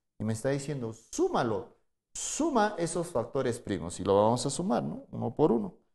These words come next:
Sería tres X. Primero hay que sumar los que tienen la variable X. ¿Está bien? Sería tres X más X, sería cuatro X, más seis X, tendríamos siete X más un X, ocho X. Ya,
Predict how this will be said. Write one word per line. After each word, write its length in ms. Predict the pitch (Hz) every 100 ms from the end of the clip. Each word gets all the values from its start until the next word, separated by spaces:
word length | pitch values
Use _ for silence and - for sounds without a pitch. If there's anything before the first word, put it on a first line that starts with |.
| _ _ _ -
Sería 360 | 143 131 110 -
tres 300 | 156 196 180
X. 320 | 143 196 -
Primero 320 | 220 240 330
hay 80 | 330
que 140 | 302
sumar 340 | 277 226 214 269
los 220 | 196 -
que 100 | 139
tienen 320 | 139 151 147
la 100 | 131
variable 500 | 107 104 98 92 78
X. 140 | - _ _
¿Está 140 | 98
bien? 200 | 147 285
Sería 360 | - 98 85 -
tres 300 | 101 104 -
X 580 | 110 - 123 226 - - _ _ _ _ _ _ -
más 360 | 190 180 156 139
X, 340 | 120 - 139
sería 340 | - 101 98 -
cuatro 400 | 104 98 101 107
X, 600 | 104 - 143 - - - _
más 460 | 113 120 135 156 160
seis 320 | 185 190 -
X, 440 | 139 - 139 - -
tendríamos 500 | 98 98 95 95 -
siete 440 | 107 107 113 113
X 300 | 110 190 196
más 260 | 160 156 202
un 120 | 180
X, 440 | 185 214 262 - - _ _ _ _ _ -
ocho 340 | 98 - 110
X. 340 | 76 - -
Ya, 100 | -